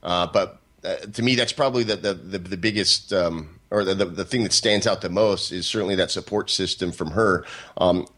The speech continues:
and, and you kinda adapt to it, right? Like, you, you work together to figure out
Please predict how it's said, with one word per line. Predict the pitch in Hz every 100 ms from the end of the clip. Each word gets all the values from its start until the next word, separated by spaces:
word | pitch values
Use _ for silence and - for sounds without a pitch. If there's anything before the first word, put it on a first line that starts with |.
| - -
and, | 107 104
and | 101 104
you |
kinda | 101 151 180
adapt | 117 143 -
to | -
it, | -
right? | 95 147 -
Like, | 123
you, | 107 101 -
you | 107
work | 113 -
together | 123 107 120 123
to |
figure | 95 110 101 104
out | 107 76